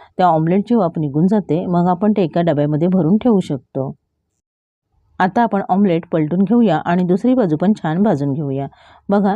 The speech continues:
हेही ऑमलेट अगदी छान भाजलं गेलेलं आहे,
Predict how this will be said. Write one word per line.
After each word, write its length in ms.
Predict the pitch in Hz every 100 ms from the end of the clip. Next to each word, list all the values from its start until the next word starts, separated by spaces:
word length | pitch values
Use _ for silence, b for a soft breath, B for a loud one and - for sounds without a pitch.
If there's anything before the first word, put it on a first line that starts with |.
| 247 185
हेही 280 | 175 196
ऑमलेट 420 | 190 190 220 175 175
अगदी 240 | 165 160 175
छान 280 | - 196 220
भाजलं 340 | 180 143 170
गेलेलं 320 | 202 143 135 135
आहे, 380 | 135 139 135